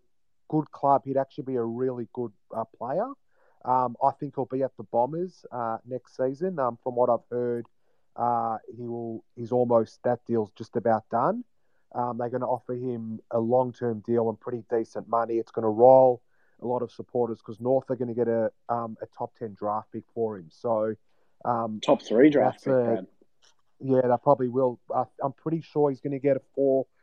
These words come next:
Speaker 1: or five year deal on seven fifty plus. So they probably will. They'll probably end up with pick three, and then they've got, uh, their academy kid. I think it's Riley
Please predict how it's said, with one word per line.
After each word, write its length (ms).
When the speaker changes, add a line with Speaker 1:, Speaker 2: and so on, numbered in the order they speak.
Speaker 1:
or 120
five 360
year 140
deal 300
on 120
seven 400
fifty 240
plus. 380
So 140
they 100
probably 460
will. 220
They'll 120
probably 360
end 140
up 160
with 180
pick 300
three, 220
and 80
then 80
they've 160
got, 240
uh, 120
their 200
academy 460
kid. 200
I 60
think 240
it's 180
Riley 480